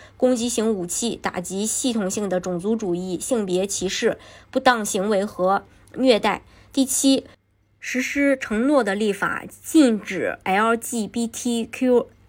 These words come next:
二S加转换治疗，对威胁医护工作者或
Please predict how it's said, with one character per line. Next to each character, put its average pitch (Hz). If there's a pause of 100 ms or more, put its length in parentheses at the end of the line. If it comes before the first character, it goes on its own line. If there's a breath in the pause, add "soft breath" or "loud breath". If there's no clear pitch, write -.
二 220
S 196 (360 loud breath)
加 233
转 208
换 226 (320 soft breath)
治 233
疗， 180
对 269
威 285
胁 202
医 226
护 269
工 269
作 247
者 170
或 202